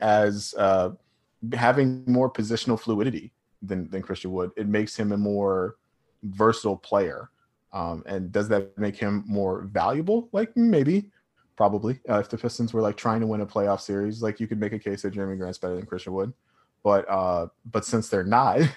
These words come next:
<laughs> it gets, it's, it's hard to, uh, it's hard to, like, properly convey, like, all this invisible stuff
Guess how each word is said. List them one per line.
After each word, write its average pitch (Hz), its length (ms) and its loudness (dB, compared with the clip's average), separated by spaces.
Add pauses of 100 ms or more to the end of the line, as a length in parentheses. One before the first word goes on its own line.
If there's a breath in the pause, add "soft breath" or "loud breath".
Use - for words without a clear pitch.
(140)
<laughs> - 320 -16
it 117 100 -4
gets, 110 500 0
it's, 120 200 -2
it's 135 140 0
hard 120 300 6
to, 110 220 2
uh, 95 240 4 (280 soft breath)
it's - 100 -20
hard 117 140 4
to, 120 80 2
like, 107 180 0
properly 110 500 2
convey, 98 500 2
like, 92 200 -2
all 107 140 4
this 101 180 -4
invisible 98 640 -4
stuff - 480 -2